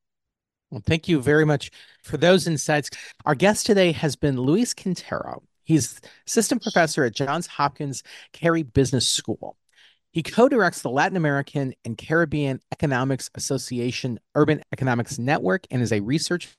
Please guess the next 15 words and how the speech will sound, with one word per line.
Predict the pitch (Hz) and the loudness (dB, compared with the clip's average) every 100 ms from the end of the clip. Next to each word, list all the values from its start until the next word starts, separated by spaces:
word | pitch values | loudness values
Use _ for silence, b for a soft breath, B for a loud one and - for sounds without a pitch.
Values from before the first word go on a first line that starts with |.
| _ | _
fellow | - 127 110 107 - B B B 123 | -4 0 2 0 -4 B B B -2
at | |
the | 123 | 0
Twenty-first | - 151 165 160 - | 2 0 0 -2 -2
Century | 127 117 123 | -4 -2 -2
Cities | 117 - 131 131 120 | -2 -2 0 0 2
Initiative | 110 107 110 - - - B B _ | 0 0 -4 -6 -10 -18 B B _
at | 113 101 - _ | -4 -4 -8 _
Johns | 123 104 | -2 -2
Hopkins | - 87 90 90 | -2 -6 -4 -8
University. | 80 - - - - _ B B | -8 -4 -4 -4 -12 _ B B
He's | 170 143 | -2 -2
the | 185 | -2
co-author | - 277 240 190 190 - | 2 2 2 2 0 2
of | 123 117 113 | 2 2 2